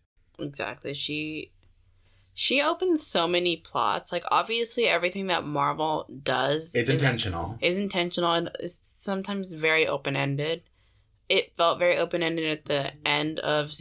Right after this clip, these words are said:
Speaker 1: season,
Speaker 2: I
Speaker 1: of
Speaker 2: think
Speaker 1: season one, of WandaVision, 'cause there's no season two.
Speaker 2: I think people complained that it was, there was no definitive conclusion. I'm like, "Well, first of all,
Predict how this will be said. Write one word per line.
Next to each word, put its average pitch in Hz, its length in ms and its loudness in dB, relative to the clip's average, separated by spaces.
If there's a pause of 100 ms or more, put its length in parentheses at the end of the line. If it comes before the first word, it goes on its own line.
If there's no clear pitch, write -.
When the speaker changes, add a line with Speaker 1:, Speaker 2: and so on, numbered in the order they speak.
(140)
Speaker 1:
season, 151 140 0
Speaker 2:
I 131 240 4
Speaker 1:
of 185 200 6
Speaker 2:
think - 220 -10
Speaker 1:
season 139 400 -2
one, 135 160 -4
of 190 320 2
WandaVision, 143 520 0
'cause 139 120 -4
there's 143 160 -6
no 135 80 -10
season 139 340 -8
two. 151 380 -8 (340)
Speaker 2:
I 139 80 4
think 151 160 2
people 151 200 4
complained 120 420 2
that 113 80 4
it 101 80 2
was, - 380 -2
there 110 140 4
was 107 180 2
no 104 260 2
definitive 98 540 -2
conclusion. 101 640 -6
I'm 104 80 -8
like, 90 160 -10
"Well, 117 80 -6
first 190 320 -2
of 107 100 -2
all, 90 400 0